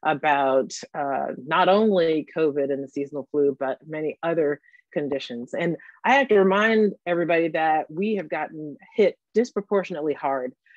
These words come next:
by covid and usually get disproportionately hard by seasonal flu as well. We're more likely to be hospitalized, we're more, and we're more likely to die as a result of the seasonal flu as well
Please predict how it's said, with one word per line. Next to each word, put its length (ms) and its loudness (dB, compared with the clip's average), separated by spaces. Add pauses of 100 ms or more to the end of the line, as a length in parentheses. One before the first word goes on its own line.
(260)
by 500 0
covid 560 0
and 220 0
usually 380 0
get 260 -4
disproportionately 800 -6
hard 400 0 (440)
by 520 2
seasonal 400 -8
flu 180 0
as 100 -4
well. 440 0
We're 200 -2
more 220 -6
likely 340 -2
to 60 -8
be 100 -4
hospitalized, 920 -4 (340)
we're 240 -4
more, 640 0 (320)
and 120 -4
we're 100 0
more 220 0
likely 580 -2 (160)
to 400 0
die 500 -2
as 140 -8
a 60 -6
result 400 -2
of 180 2
the 80 -8
seasonal 500 -6
flu 240 0 (300)
as 280 -4 (120)
well 340 4